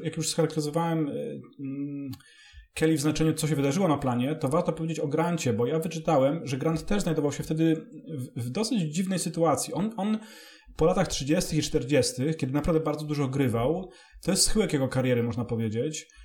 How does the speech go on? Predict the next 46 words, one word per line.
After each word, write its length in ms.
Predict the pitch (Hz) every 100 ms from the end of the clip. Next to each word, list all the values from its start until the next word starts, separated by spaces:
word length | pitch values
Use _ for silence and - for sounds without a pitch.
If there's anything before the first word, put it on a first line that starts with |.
| _ -
To 100 | 151
było 480 | 147 160 151 147 - -
kilka 480 | - 220 214 -
zaledwie 300 | 117 120 123
tytułów, 380 | 123 127 131 117
jakie 220 | 123 123 143
jeszcze 200 | 156 -
powstały 400 | 127 135 127 123
po, 420 | 127 123 120 143
mm, 280 | 131 123 120
Złodzieju 360 | 113 131 135 127
w 40 |
hotelu, 400 | 139 127 117 156
dlatego 320 | 143 156 175
że 160 | 160 -
on 200 | 180 180
już 180 | 220 226
przed 220 | - 165
Złodziejem 320 | 165 180 175
w 40 |
hotelu 260 | 170 175 170
wybierał 300 | 160 165 160
się 120 | 160
na 80 | 160
emeryturę. 600 | 156 156 156 113 120 165 - - - 139
Dlaczego? 600 | 170 170 127 127 180 - - - -
Został 240 | 151 208
on 100 | 165
bardzo 220 | 190 277 277
mocno 220 | 254 233
skrytykowany 580 | - 233 202 185 208 160
i 40 |
mocno 220 | 151 185 170
to 80 |
przeżył 640 | 160 - 190 113 143 180 180
przez 380 | - 170 160 170
nikogo 280 | 165 208
innego, 380 | 196 170 190 185
ale 120 | 175
młodą 500 | 160 165 214 175 127
gwiazdę, 840 | 113 139 123 101 101 120 143 160 - 127
ym, 360 | 123 123 127
Hollywood, 560 | 127 135 120 147 156 139
Marlona 320 | 151 175 175
Brando, 540 | 160 120 107 131 185 190
który 340 | - 165 170